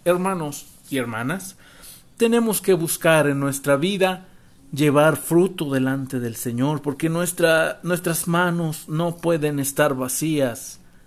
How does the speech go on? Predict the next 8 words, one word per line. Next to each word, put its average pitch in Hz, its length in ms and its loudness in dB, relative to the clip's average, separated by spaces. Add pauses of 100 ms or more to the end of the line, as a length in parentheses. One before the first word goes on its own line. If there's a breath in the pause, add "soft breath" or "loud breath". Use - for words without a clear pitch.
(280 soft breath)
mientras 131 680 0
nos 127 560 -4
llamemos 139 800 0 (580 loud breath)
cristianos 143 960 0
o 135 240 -2
creyentes 135 880 0
en 120 240 -2
Dios. 117 800 -6